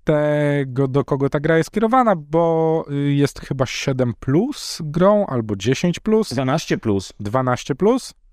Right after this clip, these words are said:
Speaker 2: Nie, dziesięć plus,
Speaker 1: Dziesięć plus,
Speaker 2: przepraszam.
Speaker 1: no właśnie.
Speaker 2: Dziesięć plus.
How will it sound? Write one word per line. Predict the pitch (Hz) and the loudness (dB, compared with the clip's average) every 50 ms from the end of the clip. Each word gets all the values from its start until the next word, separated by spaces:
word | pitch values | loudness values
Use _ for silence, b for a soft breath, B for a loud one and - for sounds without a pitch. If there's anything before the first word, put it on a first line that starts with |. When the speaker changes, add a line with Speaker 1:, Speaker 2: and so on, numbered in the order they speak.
| _ _ _ _ _ _ - | _ _ _ _ _ _ -4
Speaker 2:
Nie, | 143 147 156 127 113 | -2 -2 0 0 0
dziesięć | 123 165 151 - 113 101 - | 0 0 0 0 -2 -4 -4
plus, | - - 90 | -4 -8 -8
Speaker 1:
Dziesięć | 165 170 175 214 180 131 - - 110 92 - | -4 0 2 2 2 2 0 -2 -6 -8 -6
plus, | - - 90 78 | -6 -6 -6 -6
Speaker 2:
przepraszam. | - - | -4 -2
Speaker 1:
no | 185 180 | -2 0
właśnie. | 170 170 147 117 107 | 2 2 0 0 -2
Speaker 2:
Dziesięć | - - 90 85 | -4 -6 -8 -10
plus. | - - 90 - _ | -10 -16 -20 -20 _